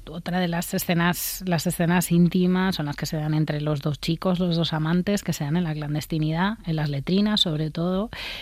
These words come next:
Incluso cuando se dan en mundos imaginados,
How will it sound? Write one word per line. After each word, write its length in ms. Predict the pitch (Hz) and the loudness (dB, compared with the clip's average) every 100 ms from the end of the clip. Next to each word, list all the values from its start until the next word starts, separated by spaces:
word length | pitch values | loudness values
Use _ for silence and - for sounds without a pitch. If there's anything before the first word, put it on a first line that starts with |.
| - - | -14 -4
Incluso 680 | - 190 180 185 - 180 156 - | 6 6 8 4 4 0 0 0
cuando 320 | 170 165 165 | 2 2 2
se 160 | - | 0
dan 200 | 156 151 | 0 2
en 120 | 170 202 | 4 6
mundos 400 | 214 190 180 185 | 6 6 2 0
imaginados, 1120 | 170 170 - 160 160 156 170 190 240 - - | 0 0 0 0 0 2 2 2 2 -4 -8